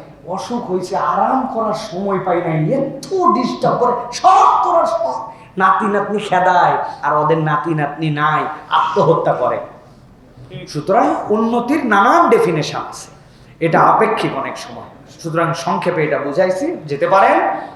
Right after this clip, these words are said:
কিন্তু নিয়তের বিশুদ্ধতা আপনার মধ্যে থাকতে হবে, যেন আমার ইমানের উপরে এই উন্নত দেশের বাহ্যিক চোখে প্রায়োরিটি না হয়। হ্যাঁ,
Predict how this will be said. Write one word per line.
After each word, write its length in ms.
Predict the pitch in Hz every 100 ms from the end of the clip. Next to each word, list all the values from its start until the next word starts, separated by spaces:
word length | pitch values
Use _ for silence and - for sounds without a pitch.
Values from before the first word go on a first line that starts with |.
| -
কিন্তু 420 | 151 135 196 - 147
নিয়তের 380 | 165 180 180 151
বিশুদ্ধতা 480 | 151 226 160 156
আপনার 220 | 131 135 127
মধ্যে 200 | 131 123
থাকতে 320 | 127 - 170
হবে, 480 | 156 208 277 - - - - 143
যেন 220 | 143 165 262 - - -
আমার 520 | 147 160 202 196 165
ইমানের 400 | 175 196 269 294
উপরে 640 | 240 - 202 262 - - - -
এই 260 | 170 175 214
উন্নত 580 | 208 190 185 180 165 160
দেশের 520 | 156 - 202 - -
বাহ্যিক 380 | 156 156 - 190 -
চোখে 540 | 165 240 285 - -
প্রায়োরিটি 460 | 196 165 156 - 135
না 120 | 123
হয়। 240 | 120 110
হ্যাঁ, 300 | 156 - -